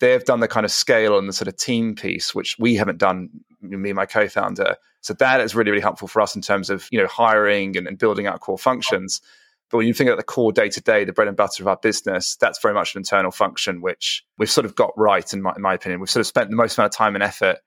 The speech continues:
building out that and, and basically optimizing it, build the team around it, we build the functions, the operations around it, the financing around it.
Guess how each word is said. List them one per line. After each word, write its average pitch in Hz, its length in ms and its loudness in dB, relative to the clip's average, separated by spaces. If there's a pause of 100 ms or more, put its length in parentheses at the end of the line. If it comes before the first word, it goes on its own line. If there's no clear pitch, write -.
(460)
building 113 320 2
out 101 200 0
that 98 240 2
and, 95 120 -14
and 98 120 -10
basically 101 260 0
optimizing 95 580 0
it, - 80 -4
build 107 160 2
the 110 60 -6
team 110 260 0
around 101 360 2
it, 95 120 4
we 95 100 -4
build 98 200 0
the - 40 -12
functions, 101 440 -2
the 104 60 4
operations 101 500 0
around 95 260 2
it, 90 40 -2
the 104 80 -6
financing 101 500 -2
around 92 320 0
it. 92 180 2